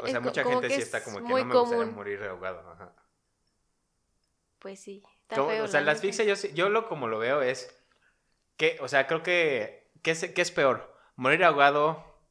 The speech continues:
Speaker 2: por ejemplo, en el mar? ¿O morir ahogado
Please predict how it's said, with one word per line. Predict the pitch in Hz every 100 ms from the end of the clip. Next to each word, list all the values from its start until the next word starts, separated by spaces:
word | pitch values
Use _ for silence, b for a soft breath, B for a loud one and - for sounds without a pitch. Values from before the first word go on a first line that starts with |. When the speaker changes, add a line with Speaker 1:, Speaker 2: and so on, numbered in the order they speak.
| _
Speaker 2:
por | 104
ejemplo, | 98 120 117 117 117 - _ _ _ _ _ _
en | 120 110
el | 107
mar? | 110 147 - - _ _ _ _ _
¿O | 139 160 240 - b b -
morir | 110 127
ahogado | 131 123 127 131 151 240 -